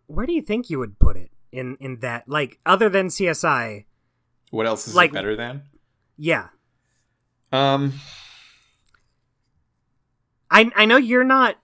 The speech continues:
Speaker 1: super into Minecraft. Would you say it's better than Minecraft Season one?
Speaker 2: No, I probably wouldn't. Um,
Speaker 1: Okay.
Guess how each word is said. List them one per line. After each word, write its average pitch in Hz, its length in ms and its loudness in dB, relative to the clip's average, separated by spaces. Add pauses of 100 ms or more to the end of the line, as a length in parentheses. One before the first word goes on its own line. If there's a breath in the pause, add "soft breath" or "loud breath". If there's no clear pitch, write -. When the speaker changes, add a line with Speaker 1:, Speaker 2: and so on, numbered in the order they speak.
(120)
Speaker 1:
super 208 380 -2
into 196 220 -2
Minecraft. 165 500 -2
Would 147 100 -8
you 151 80 -8
say 185 200 -2
it's 170 160 -8
better 170 260 -2
than 160 160 -4
Minecraft 156 440 -4
Season 147 280 -8
one? 156 300 -6 (1080)
Speaker 2:
No, 139 720 -12
I 143 100 -10
probably 110 580 -10
wouldn't. 85 580 -16 (240)
Um, 110 580 -8
Speaker 1:
Okay. 113 400 -10